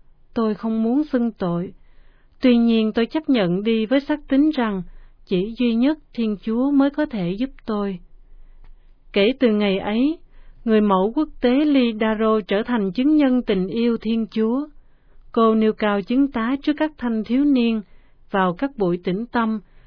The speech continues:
cô đích thân nói về lòng nhân hậu và sự tha thứ của Thiên Chúa. Cô luôn luôn quả quyết, người ta có thể thay đổi lối sống, chống lại các lừa đảo của thế gian, nhưng nhất là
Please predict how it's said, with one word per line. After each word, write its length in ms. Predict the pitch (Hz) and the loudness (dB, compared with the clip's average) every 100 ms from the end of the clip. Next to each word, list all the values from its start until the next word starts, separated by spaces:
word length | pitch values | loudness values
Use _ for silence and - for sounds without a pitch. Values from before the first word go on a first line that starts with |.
| - | -4
cô 140 | 240 | 0
đích 140 | 247 320 - | 2 0 -2
thân 320 | 254 240 240 | 0 2 2
nói 220 | 233 285 311 | 2 0 2
về 120 | 233 | 2
lòng 300 | 214 190 185 | 2 0 0
nhân 260 | 226 254 240 | 0 0 0
hậu 400 | 202 175 175 202 - - - | -2 -2 -2 -6 -18 -14 -4
và 140 | 190 | -4
sự 340 | 175 190 170 | -2 -2 -2
tha 260 | 175 214 226 226 | -4 -4 -6 -4
thứ 280 | 226 262 294 | -2 -2 -4
của 120 | 185 190 | -6 -6
Thiên 240 | 220 208 | -4 -4
Chúa. 380 | 190 214 220 285 302 - - - - - - - | -4 -4 -2 -4 -8 -20 -20 -20 -20 -20 -20 -4
Cô 220 | - 254 247 | 4 6 8
luôn 240 | 247 240 | 6 6
luôn 380 | 240 240 233 202 | 6 6 4 0
quả 220 | 170 202 | -2 -2
quyết, 280 | 240 269 330 - - - 220 | 0 0 0 -8 -20 -12 -2
người 160 | 214 | 0
ta 280 | - 254 262 320 | 0 0 0 -2
có 80 | |
thể 280 | 320 214 202 - | -2 -2 -2 0
thay 180 | 262 | 0
đổi 300 | 233 185 175 | 2 0 0
lối 220 | 214 254 277 | 0 0 -2
sống, 380 | - 247 294 339 - - - | -2 -2 -2 -4 -14 -20 -8
chống 240 | - 247 320 | -2 0 0
lại 260 | 294 175 175 | 0 -2 -2
các 200 | 294 277 | -4 0
lừa 200 | 214 175 | 0 0
đảo 320 | 170 165 208 | -2 -4 -4
của 180 | - 202 | -6 -6
thế 200 | 233 269 | -2 -4
gian, 420 | 247 233 220 214 - - - - - - 240 | -2 -2 -2 -6 -10 -20 -20 -20 -20 -6 0
nhưng 180 | 240 233 | 2 4
nhất 320 | 311 349 - | 2 0 -4
là 260 | 214 185 | -2 0